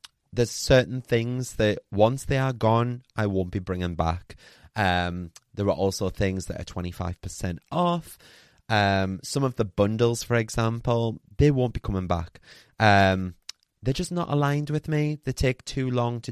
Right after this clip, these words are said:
do. Um, kind of moving away from some of the products in here because some of them have been sat there for months on end. And I just think, well, they're obviously not selling. I'd rather invest in things that,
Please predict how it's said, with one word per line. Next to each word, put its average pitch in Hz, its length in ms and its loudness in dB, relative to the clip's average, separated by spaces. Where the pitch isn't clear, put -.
do. 143 500 0
Um, 110 500 2
kind 160 240 -2
of 180 80 -4
moving 156 260 -2
away 123 220 0
from 117 220 -6
some 113 280 -4
of 107 140 -4
the - 80 -12
products - 640 -2
in 135 140 -2
here 156 420 0
because 113 340 0
some 120 240 -2
of 107 120 -2
them 104 200 -4
have 98 220 -8
been 98 200 -2
sat - 320 -6
there 98 220 -2
for 87 400 -2
months 147 400 -2
on 104 100 -2
end. 98 440 -2
And 117 100 -4
I 117 60 0
just 110 220 -8
think, 107 440 -2
well, 107 320 -2
they're 131 140 -4
obviously 123 300 -4
not 95 200 -2
selling. 90 380 0
I'd 87 240 -4
rather 90 680 0
invest 92 520 -4
in 90 160 -6
things 90 400 -6
that, 92 240 0